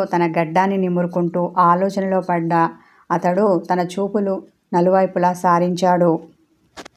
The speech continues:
"నీకెందుకు? నేను ఎవడినో ఒకడిని సెట్ చేస్తాను.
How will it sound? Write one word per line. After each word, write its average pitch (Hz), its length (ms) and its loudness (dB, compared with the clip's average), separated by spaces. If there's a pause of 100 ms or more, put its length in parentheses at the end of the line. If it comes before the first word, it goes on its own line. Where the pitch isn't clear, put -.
(1500)
"నీకెందుకు? 208 580 2 (280)
నేను 196 200 0
ఎవడినో 190 440 2
ఒకడిని 196 380 0 (420)
సెట్ 170 260 -2
చేస్తాను. 180 560 0